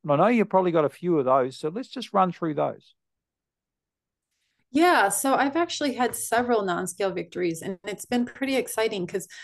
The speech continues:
Speaker 2: when I started I F, I never really expected that I would have anything other than weight loss. And I quite honestly just really came there for the weight loss and obviously the health benefits of not getting diabetes as well. But, um,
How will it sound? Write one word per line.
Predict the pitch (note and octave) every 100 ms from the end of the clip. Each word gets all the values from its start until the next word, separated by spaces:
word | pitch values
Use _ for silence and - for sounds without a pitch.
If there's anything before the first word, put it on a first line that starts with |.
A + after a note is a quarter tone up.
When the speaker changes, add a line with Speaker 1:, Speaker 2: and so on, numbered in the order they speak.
| - -
Speaker 2:
when | G#3 A3
I | A#3
started | A#3 A3+ A#3+ C4 B3+ - _ -
I | G3+
F, | - F#4 -
I | G3+ G3
never | G3+ G#3 G3
really | G3 F#3 F3 -
expected | - - - - F3+ - E3
that | E3 D#3+ - _ -
I | F#3
would | F#3
have | F3+
anything | F3+ F3+ E3+ F3 F3 E3+ - - -
other | G#3 G#3+
than | G3 F3+
weight | F#3 F3+ -
loss. | D#3+ F3 - F3+
And | F3
I | F3+ E3+ -
quite | - G#3 F#3+
honestly | F#3+ F3+ - _ - - F3
just | F3+ F3+
really | F#3 E3
came | D#3+ G3+ G3+ F#3+
there | F3 F3 - - - - _
for | - C#4+
the | B3+
weight | A3+ A3
loss | G#3+ G#3+ G#3+
and | G#3
obviously | G#3 G3+ - G#3
the | F#3+
health | E3+ G#3+ G3
benefits | G#3 G3 - F#3 - -
of | F#3 F3 F3+ - - G#3+
not | G#3 F#3+
getting | G3+ F#3+
diabetes | F#3+ F3+ E3 F3+ F3 E3+
as | F3 F3+
well. | B3+ A#3+ F3+
But, | F3+ G3+ - - _ - _ _
um, | G#3 G3